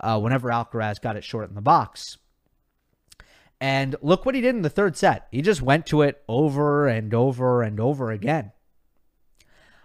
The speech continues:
On the deuce side, he also found the serve that worked, and it was the body serve. And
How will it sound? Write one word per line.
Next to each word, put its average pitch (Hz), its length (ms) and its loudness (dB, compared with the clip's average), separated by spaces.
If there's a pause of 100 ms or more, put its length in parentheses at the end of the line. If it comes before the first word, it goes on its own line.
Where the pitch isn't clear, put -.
(140)
On 160 180 0
the 156 80 0
deuce 165 320 -2
side, 151 520 2 (380)
he 175 240 2
also 185 440 4
found 123 420 -2
the 110 60 -6
serve 120 380 -2
that 107 140 -4
worked, 104 360 -8
and 123 100 0
it 151 80 -2
was 160 140 -2
the 156 80 4
body 180 280 6
serve. - 460 -4 (480)
And 131 460 2